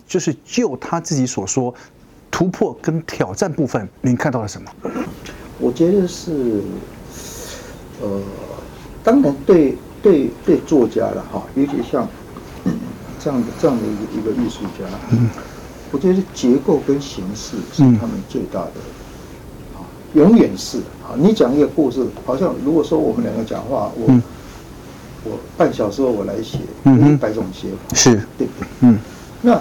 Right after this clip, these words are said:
Speaker 2: 偷书贼的方式，
Speaker 1: 嗯哼。
Speaker 2: 有个死神，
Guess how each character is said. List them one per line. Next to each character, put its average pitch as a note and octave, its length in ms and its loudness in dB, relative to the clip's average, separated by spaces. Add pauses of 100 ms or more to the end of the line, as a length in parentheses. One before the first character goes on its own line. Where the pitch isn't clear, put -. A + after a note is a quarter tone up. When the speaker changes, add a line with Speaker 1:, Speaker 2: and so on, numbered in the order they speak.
(220)
Speaker 2:
偷 A#3+ 220 6
书 A#3 280 -2
贼 - 160 -8 (200)
的 A2+ 100 -2 (140)
方 C3+ 260 0
式， - 320 -8 (420)
Speaker 1:
嗯 A#2+ 100 10
哼。 C3 240 6 (420)
Speaker 2:
有 A#2+ 80 0
个 B2 100 2
死 - 300 -6
神， - 180 -12